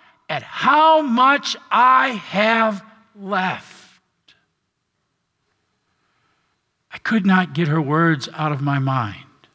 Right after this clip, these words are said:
"Look at how much I have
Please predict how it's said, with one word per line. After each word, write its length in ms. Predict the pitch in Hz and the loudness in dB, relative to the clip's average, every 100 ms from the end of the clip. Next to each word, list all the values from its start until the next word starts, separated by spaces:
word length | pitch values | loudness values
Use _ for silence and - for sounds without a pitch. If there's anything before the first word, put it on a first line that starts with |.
| _ _ _ _ _ _ _ _ _ _ _ _ _ _ _ - | _ _ _ _ _ _ _ _ _ _ _ _ _ _ _ -10
"Look 500 | 147 214 220 - - - _ _ _ _ _ _ _ _ _ _ _ _ | -4 -2 -4 -10 -20 -20 _ _ _ _ _ _ _ _ _ _ _ _
at 140 | 147 120 | -16 -12
how 320 | - 160 180 | -4 -2 0
much 420 | 160 151 151 - - | 0 0 -2 -10 -10
I 280 | 143 135 135 | -4 -2 -2
have 500 | 107 113 123 120 | -4 -4 -4 -4